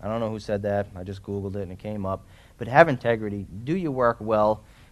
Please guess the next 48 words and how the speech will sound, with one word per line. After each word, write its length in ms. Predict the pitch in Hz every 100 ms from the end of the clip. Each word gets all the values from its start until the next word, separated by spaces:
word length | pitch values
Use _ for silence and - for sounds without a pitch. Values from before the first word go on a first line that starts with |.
| -
Do 140 | 160 180
it 80 |
so 100 | 156 139
that 200 | 120 87
the 80 |
next 240 | 113 131 -
guy 160 | 123
that 140 | 120 104
comes 240 | 127 117
down 200 | 117 113
the 60 | 107
corner 460 | - 117 113 113
or 220 | 104 92 78
the 120 | 101
next 220 | 107 120
person 280 | - 120 120
that 100 | 104
reads 220 | 110 113
that 120 | 113
report 460 | 104 98 113 107 104
says, 280 | - 98 92
"Someone 280 | - 139 123
did 120 | 113
a 60 |
good 160 | 98 110
job. 240 | 104 104
They 100 | 104
really 300 | 104 120 123
cared 260 | 107 - 101
about 200 | 95 92
what 120 | 95
they 100 | 98
did 200 | 85 92
here." 220 | 90 87 92 - - - - - - - - -
Uh, 300 | 104 101 98
knowledge 400 | 90 127 139 147
and 140 | 135 117
wisdom. 420 | 120 117 117 113 - - - - - - - -
Know 100 | 160
your 160 | 139
stuff. 280 | - 107 98
If 100 | 107
you're 120 | 139
an 60 | 139
electrician 720 | 139 139 135 131 135 127 120 - -
like 180 | 117
I 200 | 123 123
am, 320 | 123 120 117